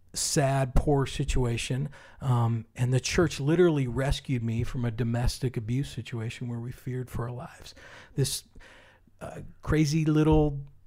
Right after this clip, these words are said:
church that played hymns <laughs> was the one that rescued me. It wasn't a rock and roll church that,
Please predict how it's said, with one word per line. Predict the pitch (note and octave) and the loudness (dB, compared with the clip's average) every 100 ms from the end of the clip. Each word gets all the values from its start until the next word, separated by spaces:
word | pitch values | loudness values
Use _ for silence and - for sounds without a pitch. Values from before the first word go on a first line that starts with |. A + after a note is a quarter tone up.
| - | 0
church | - B2+ - - - - | 2 2 -4 -12 -10 -8
that | C3 - | -8 4
played | - C#3+ C#3 | 4 4 2
hymns | F3+ B2 - - - - - - - | 2 0 -4 -8 -10 -2 -2 -2 -6
<laughs> | D#3+ - - - | -10 -12 -8 0
was | D3+ C#3+ | 4 6
the | |
one | D#3 E3 | 8 8
that | D3 | 6
rescued | C#3 E3+ - C3 A2 | 6 6 4 -4 -4
me. | G#2 | -2
It | A#2 | 0
wasn't | C#3+ C#3+ | 2 4
a | C3 | 4
rock | C3 B2+ | 4 2
and | C3 | 2
roll | B2+ C3 | 2 0
church | - - A2 - - | -2 -4 -4 -6 -6
that, | A2 | -8